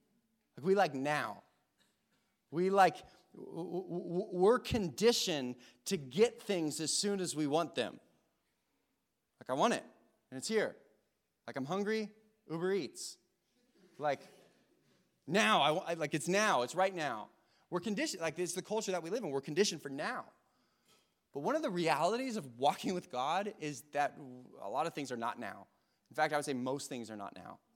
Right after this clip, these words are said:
Most things we have to learn to wait and trust. Listen, we have to trust in God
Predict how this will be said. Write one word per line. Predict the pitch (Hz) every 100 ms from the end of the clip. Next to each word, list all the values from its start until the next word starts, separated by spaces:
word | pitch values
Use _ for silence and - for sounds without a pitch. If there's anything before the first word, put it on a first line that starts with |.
| _ _ _ _ _ _ -
Most | 156 180
things | 196 165
we | 135 151
have | 156
to | 156
learn | 143 143 147 143
to | - 151 131
wait | 135 127 160 165 -
and | 151
trust. | - 208 175 -
Listen, | 185 160 120 - - -
we | 185
have | 208 202
to | 151
trust | - - 202 240 -
in | 214 190
God | 180 151 123